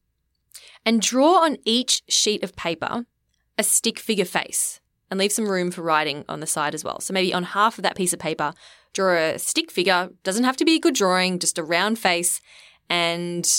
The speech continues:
um, you know, a face, some hair, maybe arms and legs if you wanna go a little crazy. Now,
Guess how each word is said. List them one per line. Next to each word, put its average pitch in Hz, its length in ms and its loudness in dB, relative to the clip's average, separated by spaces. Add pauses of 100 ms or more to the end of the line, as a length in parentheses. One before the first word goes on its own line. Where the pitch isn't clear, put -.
(580)
um, 160 520 0 (140)
you 165 120 -6
know, 147 120 -4 (160)
a 190 60 -8
face, 180 320 2
some - 260 -2
hair, 160 520 0 (420)
maybe 175 260 0
arms 160 260 -2
and 156 100 -8
legs 143 480 -6
if - 120 -12
you 160 280 -8
wanna 151 160 -6
go 147 320 -6 (140)
a 156 60 -6
little 151 140 -6
crazy. - 400 -6 (1300)
Now, 214 160 0